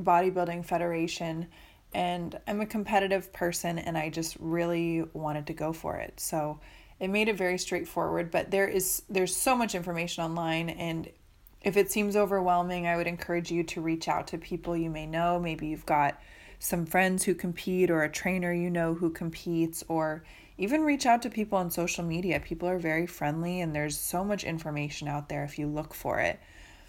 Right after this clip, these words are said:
So there's, there's no end of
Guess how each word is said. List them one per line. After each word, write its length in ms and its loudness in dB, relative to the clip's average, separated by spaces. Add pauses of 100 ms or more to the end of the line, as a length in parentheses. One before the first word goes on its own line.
(400)
So 540 -2
there's, 360 -2
there's 400 0
no 300 4
end 500 2 (140)
of 360 2